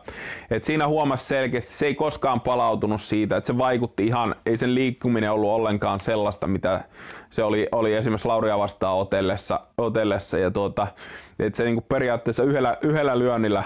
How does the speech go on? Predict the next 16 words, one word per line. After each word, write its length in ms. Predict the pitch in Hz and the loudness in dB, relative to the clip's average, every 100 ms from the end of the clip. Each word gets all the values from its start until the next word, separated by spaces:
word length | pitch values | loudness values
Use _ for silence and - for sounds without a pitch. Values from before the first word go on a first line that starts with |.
| - | -2
mun 180 | 117 113 | -2 0
mielestä 340 | 110 104 101 113 | 2 0 0 -2
ratkaisi 440 | 107 - 98 - - _ | -2 -2 -6 -6 -18 _
sen 220 | - 104 | -4 -2
matsin, 360 | 104 107 - 95 | 0 -2 -2 -2
vaikka 220 | 95 - | -2 -4
se 100 | 107 | -2
ei 120 | 101 | 0
siihen, 300 | 104 107 104 104 - - - - - | 0 0 -2 -4 -12 -20 -20 -20 -8
siihen 380 | - 127 117 110 | -2 0 0 0
vielä 200 | 110 101 | 0 0
pyörtynyt. 640 | 117 110 101 - 104 98 - - - _ - _ - _ _ - - - | 0 2 0 0 0 -2 -6 -20 -20 _ -20 _ -20 _ _ -20 -18 -4
Mut, 240 | 110 104 | -2 -2
tota, 340 | - 113 117 110 - - - - - - | -2 0 0 -2 -6 -18 -16 -16 -16 -4
ö, 440 | 120 113 113 101 - _ _ _ _ _ _ - _ _ _ - - - - - _ | 0 2 2 0 -2 _ _ _ _ _ _ -20 _ _ _ -20 -16 -14 -12 -14 _
joo, 360 | 127 123 113 | 0 2 0